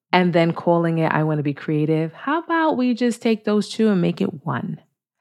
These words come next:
And then we can give that a little bit more, that one, and start to actually build it.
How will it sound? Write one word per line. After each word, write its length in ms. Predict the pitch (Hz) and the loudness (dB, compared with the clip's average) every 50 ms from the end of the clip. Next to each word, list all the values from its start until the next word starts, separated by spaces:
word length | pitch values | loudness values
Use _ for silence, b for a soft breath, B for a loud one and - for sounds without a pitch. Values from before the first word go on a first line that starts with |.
| B B B B B B _ | B B B B B B _
And 220 | - 214 220 214 185 | 0 2 2 2 4
then 560 | 196 196 208 220 233 269 302 320 330 - - - _ _ | 4 4 4 4 4 2 0 -2 -4 -6 -10 -14 _ _
we 260 | - - 170 185 208 | -12 -2 0 2 2
can 240 | 202 - - 202 190 | 2 2 0 0 0
give 320 | - - 190 196 202 196 190 | 2 2 0 0 0 -2 -4
that 520 | 175 151 143 147 165 208 262 277 - _ _ | -4 -2 -2 -2 -2 -2 -4 -6 -8 _ _
a 80 | - 180 | -6 -4
little 320 | 175 170 170 180 185 196 | -4 -2 -2 -2 -2 -2
bit 160 | 190 208 214 | -2 -4 -4
more, 340 | 196 170 165 156 160 165 185 | -4 -4 -4 -2 -2 -2 -2
that 320 | 170 165 160 156 - - 156 | -2 -2 -2 -4 -4 -6 -8
one, 500 | 135 135 147 143 147 156 180 214 226 233 | -8 -6 -6 -6 -4 -4 -4 -4 -4 -6
and 220 | - 180 165 165 156 | -6 -6 -6 -6 -6
start 380 | - - - 160 156 160 - | -8 -8 -6 -4 -4 -4 -6
to 140 | - - - | -8 -8 -6
actually 420 | - 147 156 147 - - - - 147 | -6 -4 -6 -6 -8 -10 -10 -10 -8
build 340 | 131 151 143 147 151 139 | -6 -6 -6 -6 -6 -8
it. 280 | - 131 131 - - - | -8 -10 -10 -12 -14 -16